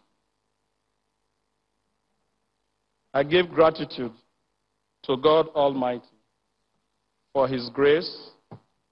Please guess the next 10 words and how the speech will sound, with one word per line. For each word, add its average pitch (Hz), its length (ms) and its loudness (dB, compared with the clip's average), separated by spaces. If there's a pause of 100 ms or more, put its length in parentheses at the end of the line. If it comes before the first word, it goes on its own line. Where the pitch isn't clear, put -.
(240)
and 123 140 -4
his 123 200 -10
favor 131 380 -2
upon 117 400 -8
me. 107 80 -10 (2250)
I 131 120 -2
am 135 140 -2
Prince 156 500 -4 (580)
Clem 147 380 0
Agba. 139 420 -2